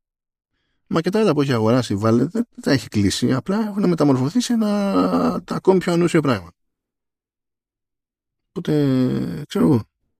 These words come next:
τι να σου πω. Δεν, τι, τι ελπίδες να έχεις σε όλη αυτή τη, τη φάση; Ε, τι να πω. Τι να πω. Πέραν του ότι ο τύπος που έχει τη Valnet,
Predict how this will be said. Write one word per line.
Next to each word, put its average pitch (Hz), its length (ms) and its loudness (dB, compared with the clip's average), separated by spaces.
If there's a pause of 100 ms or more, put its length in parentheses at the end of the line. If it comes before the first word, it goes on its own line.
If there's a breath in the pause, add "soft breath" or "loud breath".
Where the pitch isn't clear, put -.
(120)
τι - 120 -4
να 117 60 6
σου - 80 -2
πω. - 160 -6 (880)
Δεν, 110 680 0
τι, 143 160 -8
τι - 120 0
ελπίδες 113 340 0
να 87 100 -8
έχεις - 320 -10 (280)
σε - 160 -4
όλη 101 120 4
αυτή - 160 -6
τη, 110 640 -2
τη 113 100 -4
φάση; - 320 0 (1300)
Ε, 175 880 -2 (760)
τι - 100 2
να 147 120 4
πω. 101 140 -2 (1300)
Τι - 120 -8
να 135 100 -4
πω. 107 260 -14
Πέραν 160 280 2
του 156 100 0
ότι 147 240 0
ο 139 120 2
τύπος 156 300 0
που - 60 -4
έχει 147 160 -4
τη 113 480 0 (100)
Valnet, 170 260 0